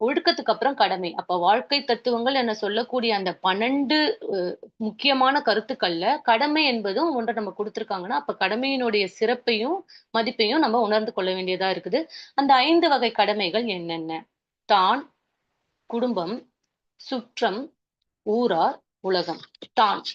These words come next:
ஃபர்ஸ்ட் நான். நான் எனக்கு என்ன கடமை செஞ்சுக்க-, செஞ்சுக்கணும்?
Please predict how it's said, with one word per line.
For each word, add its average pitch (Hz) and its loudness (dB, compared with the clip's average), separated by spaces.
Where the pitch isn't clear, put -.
ஃபர்ஸ்ட் 220 0
நான். 180 0
நான் 285 2
எனக்கு 254 0
என்ன 233 2
கடமை 214 0
செஞ்சுக்க-, 190 -8
செஞ்சுக்கணும்? 185 -6